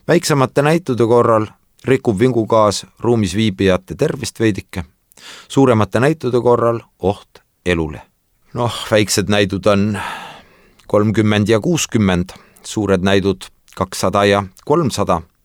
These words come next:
mis siis sealt juba seda ellujäämist hakkab küsitavaks tegema. Osadel vingugaasianduritel on peal tabloo, ekraanikene, kuhu kuvatakse needsamad numbrid, millest rääkisin.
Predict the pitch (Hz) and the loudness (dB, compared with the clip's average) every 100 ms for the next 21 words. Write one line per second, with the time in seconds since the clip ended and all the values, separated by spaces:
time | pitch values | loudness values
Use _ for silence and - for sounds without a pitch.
0 | _ 90 - 87 - 92 85 - 95 95 | _ -10 -8 -10 -6 -4 -4 -8 -12 -8
1 | - 90 _ _ - 101 92 87 - _ | -10 -12 _ _ -10 -4 -4 -4 -10 _
2 | _ _ _ _ - 120 101 98 92 90 | _ _ _ _ -2 2 4 2 2 0
3 | - _ _ _ _ _ _ - 90 - | -4 _ _ _ _ _ _ -12 -10 -10
4 | - 98 92 - 82 78 - 82 78 78 | -8 -8 -8 -8 -10 -8 -10 -10 -8 -12
5 | - _ _ _ _ _ - 135 180 156 | -18 _ _ _ _ _ -2 0 2 2
6 | 139 143 131 127 123 110 113 110 101 104 | 2 2 2 2 4 4 4 4 2 0
7 | - 98 90 82 107 107 113 98 85 80 | 0 0 0 0 0 0 -2 -2 -4 -6
8 | - _ _ - 147 95 95 92 - 87 | -10 _ _ -6 -2 0 0 0 -6 -12
9 | 87 _ _ - - 135 139 113 120 107 | -12 _ _ -20 -4 2 4 4 4 2
10 | - 95 - 92 87 - 123 110 - 127 | 0 -4 -2 -2 -2 -2 -2 -2 -4 -6
11 | 95 85 90 85 - - 92 - 73 78 | -8 -6 -4 -4 -6 -4 -4 -6 -14 -18